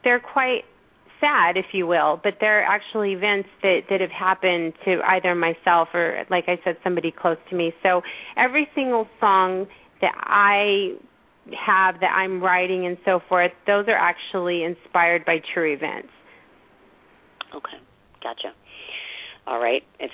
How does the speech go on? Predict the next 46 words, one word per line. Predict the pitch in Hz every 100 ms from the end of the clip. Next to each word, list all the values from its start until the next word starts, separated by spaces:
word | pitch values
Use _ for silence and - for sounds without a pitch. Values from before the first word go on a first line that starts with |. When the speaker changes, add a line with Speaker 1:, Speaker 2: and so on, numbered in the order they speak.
| -
Speaker 2:
interesting, | 165 135 120 131 123
too, | 156
because | 113 110 110 -
other | 123 139
musicians, | 135 120 123 - 123 117
you | 123 110
know, | 101 - -
some | 139
of | 139
them | 135 135
use | 127 123
alcohol, | 117 110 113 110 123 - 123
and, | 120
you | 98
know, | 117 113
you | 113
go | 117 113
and | 113
you | 107
have | 101
Speaker 1:
Mm-hmm. |
Speaker 2:
a | -
couple | 104
glasses | 110 107 117 110
of | 107
wine, | 110
and | 120
they're | 120 131
like, | 185
"Oh, | 311
we're | 311 175
Speaker 1:
Mm-hmm. | 196
Speaker 2:
really | 196
inspired," | 175 - 185 151
or | 123
they | 123 117
go | 131
travel | - 123 120 139
someplace. | 135 - 135 127 -
So | 135
I | 127 143
always | 156 160 -
find | 143 131
it | -
interesting | 143 - 120 - 120
to | 120